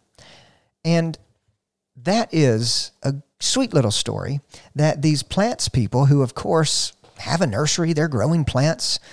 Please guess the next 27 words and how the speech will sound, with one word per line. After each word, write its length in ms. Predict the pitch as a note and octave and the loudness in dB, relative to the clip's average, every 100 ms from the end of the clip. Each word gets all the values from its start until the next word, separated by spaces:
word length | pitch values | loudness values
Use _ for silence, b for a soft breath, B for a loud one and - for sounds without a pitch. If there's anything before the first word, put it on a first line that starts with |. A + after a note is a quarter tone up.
| B B B B | B B B B
they 140 | - E3+ | -2 2
were 100 | E3+ | 4
observant 640 | C3+ B2+ D3 G3 A3 F3+ | 2 2 2 2 0 0
enough, 720 | A#2 G2 F2+ D3+ - - - _ - | -2 0 -2 -4 -6 -16 -18 _ -10
I 60 | |
don't 120 | B2+ C#3+ | -6 -2
know, 300 | C#3+ C#3 A#2+ | 0 0 -2
you 80 | C3+ | -2
know, 180 | A#2 A#2 _ | -2 -4 _
creeping 520 | - - F#3+ F#3 D#3+ D3 | -12 0 2 4 4 4
onto 360 | D3+ D#3+ C#3+ | 4 4 2
their 220 | B2+ C3+ | 2 2
neighbor's 440 | B2 C3 D3 C3+ A2+ | 2 0 -2 -4 -4
property. 520 | - A#2 A2 A2 C3+ | -2 0 0 -2 -4
It 60 | - | -4
sounds 300 | - D3 C3 | -4 -2 -2
like 140 | A2 | -4
they 80 | A2+ | -2
had 180 | A#2+ A#2+ | 0 -2
a 60 | |
good 200 | G2+ C3 | -2 -4
<laughs> 20 | A2 | -2
relationship, 920 | G#2+ B2 E3+ - C3+ A2+ - A2+ - B B C#3+ B | -2 0 0 2 0 0 0 -2 -4 B B -10 B
but 140 | C3+ | 2
of 120 | C#3+ | 2
course 280 | - C#3 C3+ | 2 0 2
they, 300 | - A#2 G#2+ | 0 -2 -2